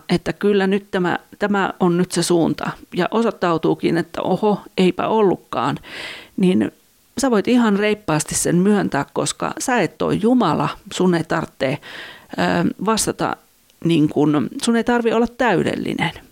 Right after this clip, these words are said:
Etkä sä voi olla täydellinen. Eli, eli se on aikamoinen taakka pois sun hartioilta, kun sen tajuaa, että, että me ei olla Jumala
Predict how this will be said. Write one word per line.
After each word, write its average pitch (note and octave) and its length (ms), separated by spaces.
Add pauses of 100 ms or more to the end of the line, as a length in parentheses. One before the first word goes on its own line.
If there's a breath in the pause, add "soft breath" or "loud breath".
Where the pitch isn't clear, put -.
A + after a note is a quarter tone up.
(800 loud breath)
Etkä F#3 240
sä F3+ 140
voi G3 180
olla - 240 (100)
täydellinen. - 600 (440)
Eli, D#3 200 (160)
eli E3+ 280 (160)
se A#3 120
on G3+ 380
aikamoinen F3 500
taakka D#3+ 340
pois D3+ 240
sun - 120
hartioilta, - 600
kun - 140
sen D#3 200
tajuaa, C3+ 460
että, - 320 (380 loud breath)
että - 160
me B3+ 80
ei C4+ 160
olla D#3 240 (420)
Jumala G#3 560